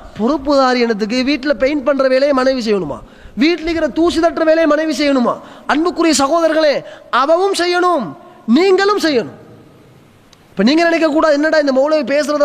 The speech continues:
பார்த்தா பொம்பளைகளை காப்பாத்தியே பேசுறாரு, அப்ப இனிமேல் பொம்பளைகள் வந்து பெரிய ஆளாயிருவாங்களோ?" அப்படின்னு இல்ல, அவங்களும் செய்யத்தான் வேண்டும். அந்த வேலையில் உங்களுக்கும் ஒரு பங்களிப்பு இருக்கும்.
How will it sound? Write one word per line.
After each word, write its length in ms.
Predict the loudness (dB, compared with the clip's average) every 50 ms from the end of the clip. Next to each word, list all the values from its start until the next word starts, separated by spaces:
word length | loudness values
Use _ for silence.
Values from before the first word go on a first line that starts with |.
| 2
பார்த்தா 460 | 2 0 0 0 0 0 0 0 -2 -4 -10 -10 -4
பொம்பளைகளை 480 | -2 -2 -2 0 2 2 2 2 2 0 -2
காப்பாத்தியே 640 | -2 0 0 0 2 0 0 0 0 0 0 0
பேசுறாரு, 640 | 2 2 0 0 2 2 2 2 2 2 2 0 0 -2 -4 -10 -20 -20 -8 -4
அப்ப 160 | -4 -2 0
இனிமேல் 360 | 0 0 0 0 0 0 0 -2
பொம்பளைகள் 380 | -2 0 2 2 2 2 2
வந்து 320 | 0 0 0 0 -2 -2 -2
பெரிய 260 | -4 -2 -2 0 0
ஆளாயிருவாங்களோ?" 580 | 0 2 0 0 0 0 0 0 0 0 -2 -2 -4
அப்படின்னு 220 | -6 -6 -4 -2
இல்ல, 340 | -2 0 0 -2 -2 -4 -10 -14 -20 -20 -8 -4
அவங்களும் 480 | -2 -2 0 0 0 2 2 0 0
செய்யத்தான் 400 | -2 -2 -2 -2 -2 0 0 0
வேண்டும். 440 | 0 0 0 0 0 0 0 -2 -4 -10 -18 -20 -16 -8 -4
அந்த 400 | -4 -2 -2 -2 -2 -2 0 0
வேலையில் 440 | 2 0 0 0 0 -2 -2 0
உங்களுக்கும் 560 | 0 0 0 0 0 0 -2 -2 -2 -2 -2 0
ஒரு 160 | 0 0 0
பங்களிப்பு 460 | -2 -2 -2 0 0 -2 -2 -2 -2
இருக்கும். 400 | -4 -4 -6 -10 -16 -18 -20 -20